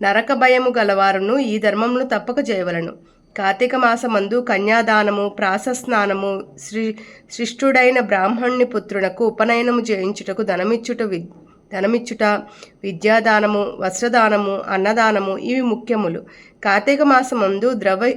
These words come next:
ద్రవ్యహీనుడైన బ్రాహ్మణ పుత్రునకు ఉపనయనమును చేయించ దక్షిణ ఇచ్చిన ఎడల అనేక జన్మములలో పాపములు నశించును. తన ద్రవ్యం ఇచ్చి ఉపనయనము చేయించినప్పుడు ఆ వటముచే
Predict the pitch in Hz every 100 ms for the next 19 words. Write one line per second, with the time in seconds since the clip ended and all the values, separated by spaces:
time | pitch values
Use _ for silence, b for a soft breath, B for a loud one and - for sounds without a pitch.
0 | - - 175 202 202 202 262 285 262 254
1 | 254 214 190 220 208 196 190 240 247 247
2 | 226 226 196 170 240 254 240 B B B
3 | 220 220 269 269 262 254 226 226 202 185
4 | 208 214 214 240 240 240 B B - 190
5 | 208 208 277 277 233 190 - 240 226 208
6 | 185 185 220 240 202 208 233 220 196 202
7 | 233 247 233 233 247 208 180 233 233 262
8 | 269 277 220 208 170 160 - b b b
9 | b b b _ _ _ _ - 240 226
10 | 208 190 240 269 226 - 262 233 226 240
11 | 254 254 254 247 196 214 220 220 185 190
12 | 202 277 233 B B B - 208 214 202
13 | 233 269 262 262 262 254